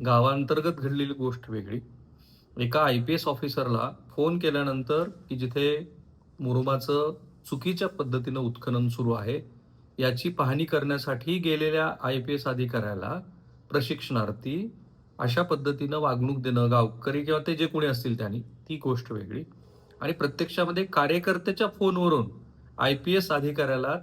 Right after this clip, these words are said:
ते काम थांबवण्याची सूचना देणं, ही पण कृती वेगळी. पण ह्या सगळ्या कृतीबद्दल इतकं सगळं स्पष्टीकरण आल्यानंतर आपण काही बोलायची गरजच उरलेली नाही.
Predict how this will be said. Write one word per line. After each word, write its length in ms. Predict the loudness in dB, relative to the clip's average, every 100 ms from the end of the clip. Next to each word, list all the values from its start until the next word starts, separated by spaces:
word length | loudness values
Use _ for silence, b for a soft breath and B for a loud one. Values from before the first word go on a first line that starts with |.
| -6
ते 60 |
काम 340 | -4 0 2 0
थांबवण्याची 560 | -4 -2 -2 -4 -6 -8
सूचना 380 | -10 -8 -4 -2
देणं, 300 | 0 -2 -4 -10
ही 180 | -8 -8
पण 240 | -2 -2
कृती 360 | -2 -6 -4 -2
वेगळी. 320 | -4 -4 -10 -16 -20 b b b b -6
पण 120 | -4
ह्या 180 | 0 0
सगळ्या 320 | 0 2 2
कृतीबद्दल 640 | 0 -2 -2 -2 -2 0 0
इतकं 300 | 0 -2 -2
सगळं 280 | 0 0 0
स्पष्टीकरण 560 | -2 -6 -6 -6 -4 -2
आल्यानंतर 600 | 0 2 0 0 -2 -2 -2
आपण 300 | 0 0 0
काही 140 | -2
बोलायची 400 | 2 4 4 2
गरजच 380 | 4 4 2 -4 -2
उरलेली 340 | -2 -4 -4
नाही. 180 | -6